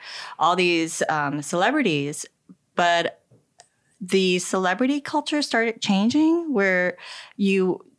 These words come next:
couldn't really get the same kind of relaxed access. Like, everyone wanted to shoot in hotels or they wanted to shoot somewhere that wasn't their home.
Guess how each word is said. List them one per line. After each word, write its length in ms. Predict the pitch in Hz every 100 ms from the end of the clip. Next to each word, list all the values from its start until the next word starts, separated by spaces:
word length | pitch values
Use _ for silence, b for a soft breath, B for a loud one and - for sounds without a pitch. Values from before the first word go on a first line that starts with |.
| -
couldn't 340 | - 214 -
really 200 | 202 196
get 240 | 185 180 143
the 60 |
same 380 | - 185 170 180
kind 680 | - - - 175 175 175 175
of 520 | - 156 151 147 156
relaxed 460 | 151 151 151 156 -
access. 500 | 147 151 - 165 160
Like, 140 | 156
everyone 340 | 156 170 165 160
wanted 240 | 151 156
to 80 | 151
shoot 340 | - - 151 -
in 300 | 156 143 143 B B -
hotels 880 | 147 143 147 151 151 147 147 156 143
or 140 | 135
they 160 | 135 139
wanted 320 | 147 139 135
to 100 | 139
shoot 300 | - 151 -
somewhere 300 | - 143 139
that 180 | 139 131
wasn't 340 | 135 131 151
their 160 | 147 151
home. 560 | - 165 151 151 151